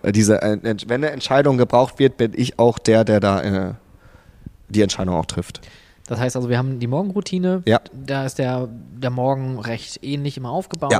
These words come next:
Speaker 2: Dann
Speaker 1: ja,
Speaker 2: läuft dann der
Speaker 1: absolut.
Speaker 2: Tag. Der Tag ist so, wie er kommt, kommt er.
Speaker 1: Mhm.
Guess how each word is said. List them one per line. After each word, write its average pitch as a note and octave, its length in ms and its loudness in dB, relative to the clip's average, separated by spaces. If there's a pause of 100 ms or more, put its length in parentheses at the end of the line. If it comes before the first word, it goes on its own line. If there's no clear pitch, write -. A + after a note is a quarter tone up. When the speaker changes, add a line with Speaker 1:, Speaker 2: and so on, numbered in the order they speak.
(140)
Speaker 2:
Dann B2 160 -6
Speaker 1:
ja, B2 80 0
Speaker 2:
läuft - 180 0
dann G2+ 80 2
der F#2+ 60 2
Speaker 1:
absolut. G#2+ 100 -4
Speaker 2:
Tag. D#3 360 -4
Der B2 300 -2
Tag - 340 -6
ist B2+ 280 -8 (500)
so, C3+ 280 0
wie B2+ 100 -2
er A2+ 120 0
kommt, C3+ 420 -2
kommt D3+ 220 0
er. E3+ 180 -2
Speaker 1:
Mhm. B2 340 0